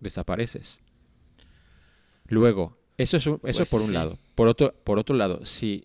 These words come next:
Speaker 1: digamos que sacamos esto de la ecuación, pues eso, tienes otra persona que no eres tú, porque obvi-, estás viendo a otra persona que ya se desarrolla de una manera diferente que tú, que está sustituyendo tu vida.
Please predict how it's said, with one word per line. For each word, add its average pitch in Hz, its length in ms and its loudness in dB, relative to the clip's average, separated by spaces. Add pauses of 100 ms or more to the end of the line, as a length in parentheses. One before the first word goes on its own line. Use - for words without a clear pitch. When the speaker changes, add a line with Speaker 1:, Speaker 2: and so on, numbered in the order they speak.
(120)
Speaker 1:
digamos 110 380 -8
que - 300 -8
sacamos 104 420 -8
esto 110 160 -8
de 104 80 -2
la 98 60 -2
ecuación, 107 420 -8 (420)
pues - 260 -8
eso, 107 260 -6
tienes 101 340 -8
otra 107 200 -4
persona 123 600 -4 (960)
que 95 120 -4
no 101 180 -2
eres 123 220 -4
tú, 160 120 -2
porque - 300 -12 (140)
obvi-, 101 260 -4
estás 107 260 -8
viendo 107 260 -4
a 80 180 -6
otra 98 240 -6
persona 120 420 -10
que - 240 -12 (380)
ya 95 380 -6 (120)
se - 160 -12
desarrolla 92 340 -6
de 104 60 -2
una 104 80 -6
manera 101 240 -8
diferente 101 420 -10
que 95 100 -10
tú, 131 200 -4 (760)
que - 100 -4
está 101 200 -6
sustituyendo 101 560 -6
tu - 140 -8
vida. 117 280 -6